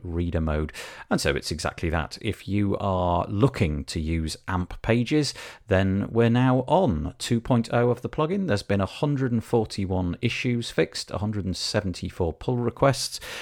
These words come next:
and so a lot has changed, enough to bump it up to version two point oh.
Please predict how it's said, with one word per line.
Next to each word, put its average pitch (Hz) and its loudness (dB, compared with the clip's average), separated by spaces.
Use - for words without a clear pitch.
and 101 4
so 95 6
a 110 2
lot 113 6
has - -4
changed, 92 4
enough 131 6
to 98 -4
bump 85 -2
it - -10
up - -6
to - -4
version 80 -2
two 90 -4
point 85 -4
oh. 98 4